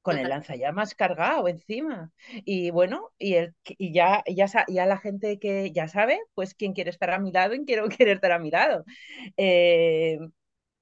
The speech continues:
Speaker 1: es así de fácil. Yo ya no me explico, yo ni, ni pido perdón, ni pido permiso tampoco, ¿eh? Va-, voy. <laughs> Y quien quiera, que me acompañe.
Speaker 2: Total, no,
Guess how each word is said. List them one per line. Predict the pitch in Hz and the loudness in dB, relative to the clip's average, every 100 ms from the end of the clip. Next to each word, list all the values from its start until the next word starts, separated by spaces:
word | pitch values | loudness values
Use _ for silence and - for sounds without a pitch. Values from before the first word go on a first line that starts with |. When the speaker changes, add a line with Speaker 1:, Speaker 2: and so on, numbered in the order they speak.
| _ - _ - | _ -20 _ -6
Speaker 1:
es | 214 | -4
así | 247 269 | -4 -4
de | |
fácil. | 196 190 190 185 143 - _ _ _ | -4 -6 -6 -8 -8 -16 _ _ _
Yo | 190 | 2
ya | 247 247 | 4 4
no | 254 | 2
me | 208 | -2
explico, | - 151 - 139 - | -6 -14 -6 -6 -6
yo | 185 196 | -6 -8
ni, | 190 185 175 - | -4 -6 -6 -8
ni | 170 170 | -8 -6
pido | 196 175 | -6 -6
perdón, | 156 131 127 131 _ _ _ _ _ - | -6 -4 -4 -6 _ _ _ _ _ -6
ni | 196 | -4
pido | 196 196 | -2 -2
permiso | 175 170 202 175 | -2 -4 -8 -10
tampoco, | 127 - - - | -14 -18 -20 -18
¿eh? | 254 349 _ _ _ _ _ _ _ _ - | -18 -20 _ _ _ _ _ _ _ _ -4
Va-, | 220 214 | 2 2
voy. | 233 220 233 214 - | 4 6 6 6 0
<laughs> | 359 - - 370 - - - 381 381 - - | -6 -4 -4 -6 -10 -12 -10 -6 -4 -4 -8
Y | 226 | -8
quien | 165 185 170 | -4 -4 0
quiera, | 214 285 370 415 - | 2 2 2 -6 -6
que | 196 | -4
me | 170 | -2
acompañe. | 165 160 160 156 156 151 135 - _ _ _ _ _ _ _ _ _ _ _ _ _ | -4 -6 -2 -2 -2 -4 -10 -16 _ _ _ _ _ _ _ _ _ _ _ _ _
Speaker 2:
Total, | 214 - 208 196 - - | -4 2 2 2 -4 -4
no, | 226 208 | 0 0